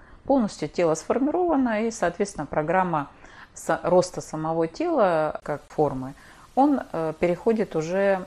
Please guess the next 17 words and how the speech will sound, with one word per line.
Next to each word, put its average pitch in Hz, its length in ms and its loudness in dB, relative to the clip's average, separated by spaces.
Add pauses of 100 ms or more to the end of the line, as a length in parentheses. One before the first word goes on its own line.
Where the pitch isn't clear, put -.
в - 160 -20
форму 185 400 0
взаимодействия 156 1000 -4 (340)
с - 120 -12
внешней 165 360 -2
реальностью 220 540 0
и - 20 0
развития 165 520 -2
через 175 320 -6
развитие 151 460 -6
личности. - 640 -8 (560)
Но 403 300 -4
вот 202 160 0
здесь 254 420 0
возникают 170 880 -4
моменты, 170 480 -4
когда 160 560 -2